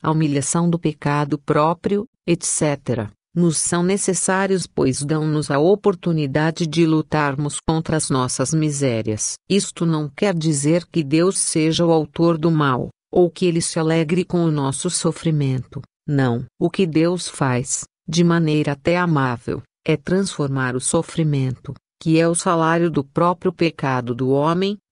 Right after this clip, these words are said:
em matéria-prima de sua própria salvação, dando assim,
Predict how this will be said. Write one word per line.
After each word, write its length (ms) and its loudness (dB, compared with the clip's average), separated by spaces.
em 140 2
matéria-prima 1000 0
de 120 -2
sua 280 0
própria 480 -2
salvação, 800 -2
dando 420 2
assim, 520 0